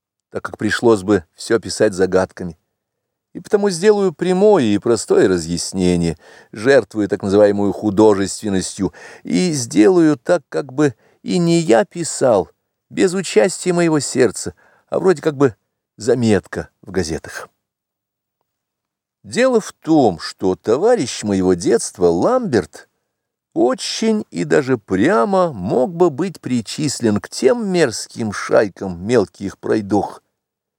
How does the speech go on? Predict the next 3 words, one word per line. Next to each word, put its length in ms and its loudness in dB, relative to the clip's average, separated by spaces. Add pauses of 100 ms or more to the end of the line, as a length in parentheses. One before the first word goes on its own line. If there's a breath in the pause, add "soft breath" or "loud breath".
(520)
которые 480 2
сообщаются 1000 0
взаимно 720 2